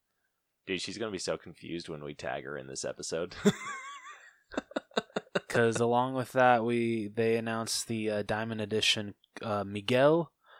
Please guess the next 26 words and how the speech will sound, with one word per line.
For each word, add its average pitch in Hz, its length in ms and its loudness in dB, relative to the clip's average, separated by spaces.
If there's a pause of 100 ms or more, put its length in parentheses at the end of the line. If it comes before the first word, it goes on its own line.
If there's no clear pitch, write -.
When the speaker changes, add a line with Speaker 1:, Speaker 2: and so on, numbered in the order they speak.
Speaker 2:
from 110 220 -8
Coco, 127 560 6
and 117 180 -2
then 113 140 -2
the 110 80 -2
Diamond 110 340 -4
Edition, 104 520 0
uh, 95 160 -4
Coraline. 90 580 -6 (160)
Speaker 1:
Ugh. 76 160 -12 (2000)
Freaking 58 180 -8
s-, - 220 -14
freaks - 260 -10
me 73 100 -10
out 71 160 -8
still. 62 320 -8 (580)
Speaker 2:
You 95 80 -16
just 90 220 -10
don't 87 220 -10
know 90 240 -10
good 92 180 -2
animated 87 500 -12
movies. 90 600 -10 (300)
Speaker 1:
<laughs> - 280 -6
Screw - 340 -2
you. 82 320 -2